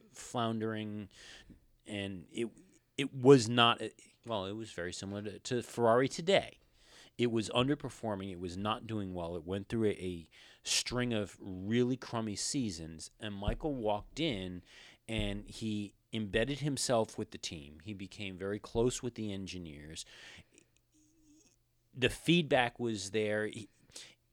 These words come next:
he became an integral part of the team and the success and the feedback and everything that they needed to develop a winning car.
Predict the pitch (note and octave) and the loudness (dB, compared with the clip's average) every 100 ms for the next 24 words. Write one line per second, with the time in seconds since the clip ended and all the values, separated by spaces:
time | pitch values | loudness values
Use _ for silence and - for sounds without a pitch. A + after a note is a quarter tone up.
0 | _ _ _ _ - - F3 F3+ F3+ - | _ _ _ _ -6 2 4 4 0 -4
1 | - E3+ D3+ A#2+ A#2+ - B2 C3+ B2+ A#2+ | 0 0 2 -2 -4 0 0 0 0 0
2 | - - A2 - G2+ G2 - A2+ F#2+ F2+ | 0 0 0 0 -4 -4 -6 -6 -6 -6
3 | F#2+ - - - D#3+ A2 E2+ - - - | -6 -8 -6 0 4 4 2 -2 -4 -10
4 | - - G#2+ G2 - D3 C3 A#2+ A2+ - | -16 -6 -6 -6 -4 -4 -2 -2 -2 -6
5 | G#2 G#2+ A2 D3+ - B2 G#2+ G#2+ G2+ G#2 | -8 -4 0 0 -2 -4 -2 -2 0 -2
6 | G#2 C3 A#2 F2+ - G#2+ G#2+ F2 G2+ F#2+ | 0 -2 -4 -6 -8 -4 -4 -2 -4 -4
7 | - - G#2+ G2 G2+ F2 F2 - - A2 | -8 -8 -8 -6 -6 -6 -10 -10 -2 -2
8 | - | -4